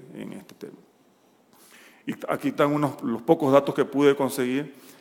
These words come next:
eh, y estos datos corresponden a dos mil diez, me parece. Una tasa de sindicalización en Latinoamérica, algunos países de Latinoamérica, eh, Chile es que está a la vanguardia,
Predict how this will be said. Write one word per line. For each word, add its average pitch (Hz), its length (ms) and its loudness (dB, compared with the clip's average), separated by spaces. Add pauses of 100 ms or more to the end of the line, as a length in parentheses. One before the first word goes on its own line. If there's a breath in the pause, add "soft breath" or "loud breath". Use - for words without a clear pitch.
(140 loud breath)
eh, 113 460 -6
y - 60 -8
estos 127 240 -6
datos 139 260 -2
corresponden 127 560 -6
a 113 60 -6
dos 110 160 -10
mil 127 220 -10
diez, 143 220 -4
me 117 140 -10
parece. 127 400 -4 (540 loud breath)
Una 135 220 -6
tasa 143 240 0
de 135 80 2
sindicalización 131 880 -2
en 127 520 -6
Latinoamérica, 120 600 -4
algunos 120 320 -4
países 123 280 0
de 143 60 0
Latinoamérica, 143 800 2 (400 loud breath)
eh, 107 240 -10
Chile 139 240 -6
es 120 80 -10
que - 80 -12
está 120 180 -6
a 120 40 -4
la 120 100 -4
vanguardia, 123 640 -2